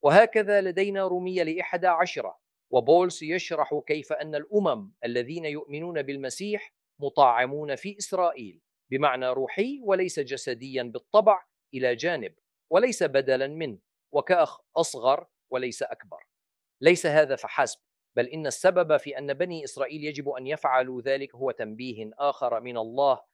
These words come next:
"أحبوه كما تحبون أنفسكم". ولا ينبغي أن يجد بنو إسرائيل صعوبة في التماهي مع الأجنبي الذي يريد أن يكون بينهم،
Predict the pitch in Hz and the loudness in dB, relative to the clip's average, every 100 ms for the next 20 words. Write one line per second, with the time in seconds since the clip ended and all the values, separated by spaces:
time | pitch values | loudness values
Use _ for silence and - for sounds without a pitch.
0 | _ - 131 120 107 131 156 110 - 131 | _ -8 -6 -6 -6 0 0 0 -6 -4
1 | 120 123 117 107 120 117 110 101 127 - | -4 -8 -12 -12 -10 -10 -10 -14 -16 -14
2 | - - _ _ _ _ _ _ - 196 | -14 -14 _ _ _ _ _ _ 4 6
3 | 247 208 220 185 160 170 147 135 156 135 | 6 4 2 2 2 0 -6 -6 -6 -6
4 | 123 120 170 160 131 - 120 143 135 - | -6 -2 -2 -4 -10 -8 -8 -8 -12 -6
5 | 123 147 156 143 147 135 127 - 120 143 | 0 0 0 -2 -4 -8 -14 -8 -6 -6
6 | 127 131 120 120 139 113 117 120 123 113 | -6 -4 -4 -6 -10 -14 -12 -10 -12 -12
7 | _ _ - 127 131 131 127 143 156 139 | _ _ -6 -2 -2 -4 -8 -8 -6 -6
8 | 131 131 120 160 160 135 117 135 123 104 | -6 -8 -8 -8 -4 -4 0 -2 -2 -8
9 | 90 98 95 | -10 -14 -16